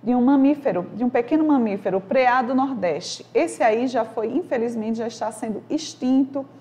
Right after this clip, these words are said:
da nossa fauna, né, que é uma pena, que quando come-, quando a civilização chega, infelizmente, os animais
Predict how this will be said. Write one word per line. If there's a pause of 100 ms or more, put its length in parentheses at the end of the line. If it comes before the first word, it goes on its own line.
(340)
da
nossa (200)
fauna, (200)
né,
que
é
uma
pena,
que
quando
come-,
quando
a
civilização
chega, (300)
infelizmente, (200)
os
animais